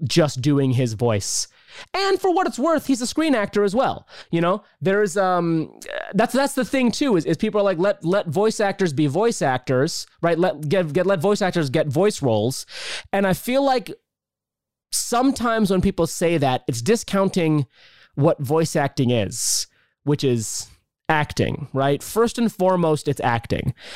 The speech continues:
Whether you're a screen actor or a voice actor or a stage actor, the first thing you need to be is an actor,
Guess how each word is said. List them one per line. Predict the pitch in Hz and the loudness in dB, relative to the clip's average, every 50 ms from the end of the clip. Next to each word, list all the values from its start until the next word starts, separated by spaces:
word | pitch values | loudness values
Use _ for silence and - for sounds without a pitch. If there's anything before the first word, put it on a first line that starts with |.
| - - - _ | -16 -18 -14 _
Whether | - 147 170 180 170 185 | -2 0 0 2 2 2
you're | 165 160 151 143 | 2 2 2 0
a | 139 | 0
screen | - - - 196 208 208 202 | -2 0 0 2 2 2 0
actor | 202 196 190 - 202 202 196 185 - | 0 -2 -2 -2 0 0 0 0 0
or | - 147 143 | 0 0 2
a | 139 131 | 2 0
voice | 107 139 147 156 156 - 175 | 0 0 0 0 0 0 0
actor | 156 151 147 - - 160 147 147 143 143 131 - _ _ _ - | -2 -2 -2 -2 -2 0 2 2 2 2 0 -2 _ _ _ -2
or | - 120 117 | 2 2 2
a | 110 | 2
stage | - - - 170 160 165 160 131 147 | 0 -2 -2 0 2 2 2 2 0
actor, | 135 127 127 - - - 131 123 120 120 113 - _ - - _ _ _ _ _ _ | 0 0 -2 -2 -2 0 0 2 2 0 -2 -4 _ -20 -20 _ _ _ _ _ _
the | 131 143 - | 0 0 0
first | - - 196 208 202 - - - | 0 0 0 0 2 0 -2 -2
thing | 180 175 175 | 0 2 2
you | 165 160 | 2 2
need | 160 151 139 | 2 2 0
to | 120 139 | 0 0
be | 127 135 131 123 | 0 2 2 2
is | 117 113 | 2 2
an | 113 113 | 2 0
actor, | 120 110 98 - - - - - - | 0 -2 -2 -4 -6 -6 -6 -6 -6